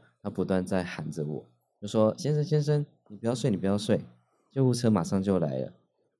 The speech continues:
然后接着我的视觉再开始恢复，开始感觉到有光的存在，然后眼皮可以渐渐的颤抖，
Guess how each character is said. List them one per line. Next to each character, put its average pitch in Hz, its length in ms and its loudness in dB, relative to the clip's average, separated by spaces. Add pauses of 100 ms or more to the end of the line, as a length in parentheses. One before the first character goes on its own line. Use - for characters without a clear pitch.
(200)
然 98 140 -8
后 107 140 2
接 98 180 -2
着 95 180 2
我 78 120 0
的 76 160 -6
视 - 240 -6
觉 78 240 -6
再 87 120 -4
开 82 220 -4
始 - 160 -8
恢 82 240 -4
复， 78 260 -6 (440)
开 98 100 -4
始 90 320 -6 (160)
感 87 160 -4
觉 87 140 0
到 90 440 0
有 87 140 -4
光 90 260 -4
的 85 120 -2
存 - 260 -8
在， 80 200 -8 (460)
然 - 40 -18
后 92 80 -6
眼 95 200 0
皮 90 200 -10
可 - 120 -8
以 85 100 -4
渐 95 280 -6
渐 87 180 -4
的 80 120 -8
颤 80 280 -8
抖， - 280 -8